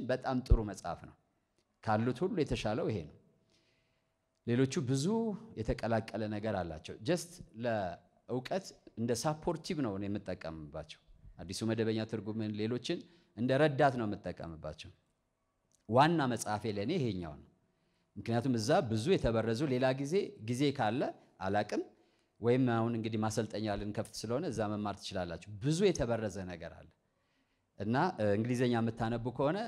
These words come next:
ኒው ኪ-፣ ኒው ኪንግ ጄምስ ቨርዥን አለ፣ ወይም ደግሞ ይሄኛው አለ። ሌሎችን ግን ለማመሳከር፣ ለማጥናት ይረዱናል።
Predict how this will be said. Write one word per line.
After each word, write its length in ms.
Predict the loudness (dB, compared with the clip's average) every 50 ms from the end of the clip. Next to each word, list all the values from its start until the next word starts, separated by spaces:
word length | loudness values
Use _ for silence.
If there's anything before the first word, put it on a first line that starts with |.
| -8 -10 -8
ኒው 160 | -4 -4 -4 -2
ኪ-፣ 180 | -2 -6 -6 -6 -12 -12 -10 -6 -4
ኒው 220 | -2 0 0 -2 -2
ኪንግ 220 | -4 -6 -6 -6 -4 -4
ጄምስ 300 | -6 -6 -6 -6 -8 -10 -8
ቨርዥን 380 | -6 -6 -6 -6 -6 -6 -4
አለ፣ 180 | -4 -4 -4 -6 -6 -8 -10 _ _ _ _ _ _ _ _ _ _ _ _ -8
ወይም 280 | 0 2 2 2 4 2
ደግሞ 240 | 0 0 0 0 0 -2 -2 -6 -10 -16 -20 _ _ -10
ይሄኛው 400 | -8 -4 -2 -2 -2 -2 -2 -4
አለ። 160 | -4 -4 -4 -6 -4 0
ሌሎችን 460 | 2 4 4 4 2 2 0 -2 -2
ግን 160 | -2 -4 -6 -4 -2
ለማመሳከር፣ 760 | 0 2 2 2 2 2 0 -2 -2 -4 -4 -2 -4 -4 -2
ለማጥናት 540 | -2 -2 -2 -2 -2 -2 -2 -2 -4 -2 -2
ይረዱናል። 600 | 0 2 4 4 4 4 2 -2 -2 -4 -6 -8